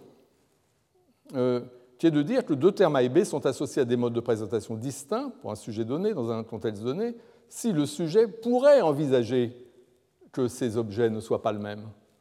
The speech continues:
Donc, je vous ai donné tout à l'heure l'exemple du type qui enfile son manteau, où Marie dit, eh ben, il enfile le manteau de Jean, donc c'est Jean. Marie, elle pense que c'est le même individu, mais elle a deux dossiers mentaux distincts. Et parce qu'elle a deux dossiers mentaux distincts, elle pourrait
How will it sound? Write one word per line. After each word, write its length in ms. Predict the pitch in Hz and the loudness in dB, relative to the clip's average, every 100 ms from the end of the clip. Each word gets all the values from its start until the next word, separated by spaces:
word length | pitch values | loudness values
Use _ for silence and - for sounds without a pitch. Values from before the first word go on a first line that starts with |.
| _ _ _ _ _ _ _ _ _ _ - | _ _ _ _ _ _ _ _ _ _ -6
Donc, 220 | 170 160 | 2 2
je 80 | 123 | 2
vous 180 | 139 135 | -2 0
ai 60 | 139 | 0
donné 280 | 143 147 | 2 0
tout 120 | 139 131 | -2 0
à 80 | 131 | 4
l'heure 140 | 135 | 4
l'exemple 380 | 131 117 147 139 | 4 2 0 0
du 120 | 123 | -4
type 180 | - 135 | -6 -6
qui 100 | 143 | -4
enfile 260 | 120 143 | -2 -4
son 160 | 120 123 | -4 -4
manteau, 340 | 113 113 214 | -2 -4 -4
où 400 | 240 190 123 110 110 | -2 0 0 -2 0
Marie 340 | 120 117 147 | 0 2 -2
dit, 260 | 117 156 151 | -4 -2 0
eh 80 | 110 | 0
ben, 300 | 107 110 117 | 0 -4 -4
il 100 | 113 | -4
enfile 180 | 110 123 | -4 -4
le 60 | |
manteau 240 | 113 110 135 | -4 -4 -4
de 60 | |
Jean, 160 | 127 165 | 0 0
donc 220 | 135 147 | 0 -2
c'est 240 | 143 143 | -2 -2
Jean. 220 | 120 123 117 - _ _ _ - | 0 -2 -4 -14 _ _ _ 0
Marie, 200 | 123 196 | 4 8
elle 140 | 165 | 6
pense 340 | 170 269 254 - | 8 6 6 0
que 120 | 127 | -4
c'est 180 | - 127 | -2 -2
le 100 | 113 | 0
même 200 | 113 113 | -2 -4
individu, 460 | 110 110 104 110 110 _ - | -8 -10 -10 -12 -16 _ 0
mais 120 | 139 | 4
elle 120 | 170 | 8
a 100 | 226 | 8
deux 160 | 226 175 | 8 6
dossiers 280 | 143 - 131 | 4 0 -2
mentaux 280 | 120 123 | -2 -4
distincts. 380 | 113 113 - 117 - - | -6 -8 -8 -10 -12 -6
Et 80 | 139 | 0
parce 200 | 170 165 | 2 4
qu'elle 180 | 165 185 | 4 6
a 80 | 247 | 6
deux 160 | 180 | 4
dossiers 280 | 151 147 151 | 4 0 0
mentaux 280 | 131 123 123 | -2 -2 -4
distincts, 380 | 120 - 247 - | -6 -6 -8 0
elle 160 | 208 196 | 0 0
pourrait 520 | 220 302 330 320 240 | 0 0 2 0 -2